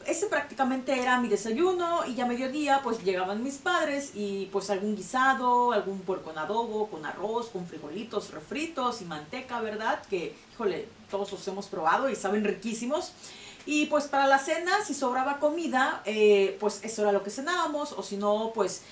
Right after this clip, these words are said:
íbamos a cenar tacos y bueno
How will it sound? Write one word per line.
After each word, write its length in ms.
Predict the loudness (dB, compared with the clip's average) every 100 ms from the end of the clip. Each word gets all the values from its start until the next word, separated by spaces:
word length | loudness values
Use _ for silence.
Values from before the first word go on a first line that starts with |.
| -14
íbamos 380 | -2 2 2 0
a 60 | -8
cenar 300 | -8 -6 -4
tacos 840 | 0 0 0 0 2 0 -4 -12
y 460 | -10 -8 -6 -6 -4
bueno 280 | -2 -2